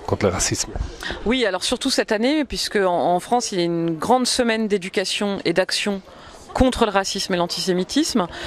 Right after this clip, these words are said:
Speaker 2: autour de la journée du vingt et un mars, qui est la journée internationale de lutte contre le racisme. Et cette année, euh, nous avons été un, un fer de lance, j'ai envie de dire,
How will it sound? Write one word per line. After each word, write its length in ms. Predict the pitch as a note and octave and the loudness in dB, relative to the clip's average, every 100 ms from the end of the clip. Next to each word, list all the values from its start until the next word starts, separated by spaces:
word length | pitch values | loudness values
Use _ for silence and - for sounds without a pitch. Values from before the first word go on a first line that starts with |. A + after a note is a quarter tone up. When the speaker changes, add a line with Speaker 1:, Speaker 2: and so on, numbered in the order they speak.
| - - | -6 2
Speaker 2:
autour 340 | G3 - A3 | 4 4 4
de 80 | G3 | 4
la 100 | F#3+ | 4
journée 240 | F#3+ G3+ | 2 0
du 120 | F#3+ | 0
vingt 240 | F3 F3+ F3+ | 0 -2 0
et 40 | |
un 120 | F3+ | -2
mars, 260 | F#3 G3 - | 0 -2 -4
qui 80 | F3 | -4
est 40 | |
la 100 | D#3 | -4
journée 380 | D#3 E3 F3+ F#3 | -2 -2 0 2
internationale 640 | E3+ F3 D#3+ D#3+ F3+ E3 | 0 -2 -2 -2 0 0
de 80 | D#3+ | 0
lutte 200 | D#3+ F3 | -2 -2
contre 240 | - E3 E3+ | -4 -2 0
le 60 | |
racisme. 480 | E3 - C4 - F3 - - - - | 0 -2 -8 -4 -4 -4 -8 -8 -4
Et 160 | - G3 | 2 2
cette 260 | - F#3+ | 2 0
année, 480 | F#3 F#3+ A#3 C4+ C#4 - | 0 2 2 4 2 2
euh, 300 | F3+ F3 F3 | 2 2 0
nous 280 | F#3 F3+ | 0 2
avons 280 | F#3 E3+ G3+ | 0 2 0
été 240 | F#3 F3+ G#3+ | 0 0 0
un, 80 | F#3+ E3+ D#3+ D#3 D#3 D3+ C#3+ | 0 0 0 0 0 0 -2
un 60 | |
fer 220 | D#3 A#3 | 0 0
de 80 | G#3 | 2
lance, 320 | G#3 F3+ F#3+ - | 2 2 0 -2
j'ai 60 | |
envie 220 | E3+ E3 | -2 -2
de 60 | E3 | -10
dire, 280 | E3 G#3 | -4 -2